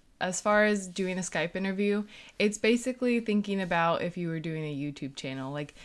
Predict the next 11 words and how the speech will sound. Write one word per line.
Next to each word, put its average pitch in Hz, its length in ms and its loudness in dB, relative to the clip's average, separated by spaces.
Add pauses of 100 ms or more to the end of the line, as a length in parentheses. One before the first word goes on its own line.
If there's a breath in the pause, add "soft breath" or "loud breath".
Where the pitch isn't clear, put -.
(200 loud breath)
think 233 200 8
about 185 580 6
your 175 240 0
audio, 156 500 2
think 180 240 -4
about 165 400 0
what 151 320 -2
is 151 480 -4 (340 loud breath)
on 160 160 -4
display, 156 720 -4 (540 loud breath)
um, 156 580 -4